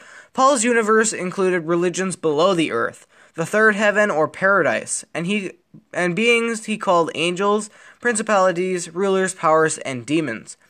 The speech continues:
He also con-, recognized the leader of the forces of evil, whom he called Satan,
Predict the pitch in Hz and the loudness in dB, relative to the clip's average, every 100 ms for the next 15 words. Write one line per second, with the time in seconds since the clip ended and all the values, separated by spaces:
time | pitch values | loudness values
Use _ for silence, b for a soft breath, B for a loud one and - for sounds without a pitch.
0 | b b b 214 247 269 285 269 220 214 | b b b 0 2 2 0 -2 -4 -4
1 | - 190 202 180 180 175 165 160 165 175 | -2 -2 -2 -2 0 0 2 0 2 2
2 | 196 170 151 143 - 165 160 160 151 139 | 2 0 -2 -4 -2 -2 -2 -4 -4 -4
3 | 170 185 208 196 165 170 160 160 - 214 | -4 -2 -2 -2 -6 -8 -8 -12 -8 -6
4 | 220 - 165 165 156 - - - 139 151 | -6 0 2 2 0 -8 -8 -4 -2 -2
5 | 107 - | -6 -14